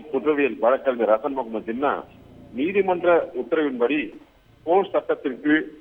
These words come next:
நடவடிக்கை எடுக்கப்பட்டுள்ள முதல் தகவல் அறிக்கையின் விவரங்களை தமிழகம் முழுவதும் உள்ள அனைத்து மாவட்ட காவல்துறையினரும் வந்து பெறுவதற்கு சிறிது கால அவகாசம் வேண்டும் என்றும் நீதிமன்றத்துல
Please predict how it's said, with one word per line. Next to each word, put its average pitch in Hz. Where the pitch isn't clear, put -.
நடவடிக்கை 156
எடுக்கப்பட்டுள்ள 131
முதல் 165
தகவல் 139
அறிக்கையின் 131
விவரங்களை 131
தமிழகம் 165
முழுவதும் 175
உள்ள 147
அனைத்து 151
மாவட்ட 147
காவல்துறையினரும் 127
வந்து 127
பெறுவதற்கு 131
சிறிது 180
கால 160
அவகாசம் 139
வேண்டும் 127
என்றும் 139
நீதிமன்றத்துல 123